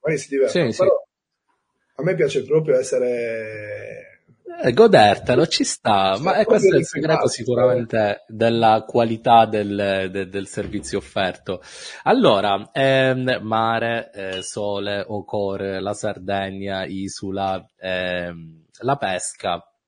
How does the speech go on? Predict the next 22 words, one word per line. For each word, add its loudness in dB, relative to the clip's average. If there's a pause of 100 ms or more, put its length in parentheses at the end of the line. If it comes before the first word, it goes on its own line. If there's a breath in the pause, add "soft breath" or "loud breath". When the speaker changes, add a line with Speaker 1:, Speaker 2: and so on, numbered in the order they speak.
(100)
Speaker 2:
dove -2
la 4
posizioniamo -2
in, -8
eh, -8
in -18
sto -10
casino? -8 (460)
Speaker 1:
Purtroppo 4
al 4
primo -2
posto, 0 (160)
eh, 2
ossessionante. 2
Speaker 2:
<laughs> -2 (600 soft breath)
Speaker 1:
Io 8
la -2
vivo 2
in 0
una 0
maniera 2
un, -8